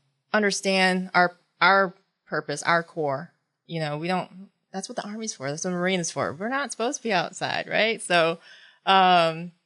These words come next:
you know, it was just being informed.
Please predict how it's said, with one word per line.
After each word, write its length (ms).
you 140
know, 440
it 60
was 80
just 160
being 160
informed. 440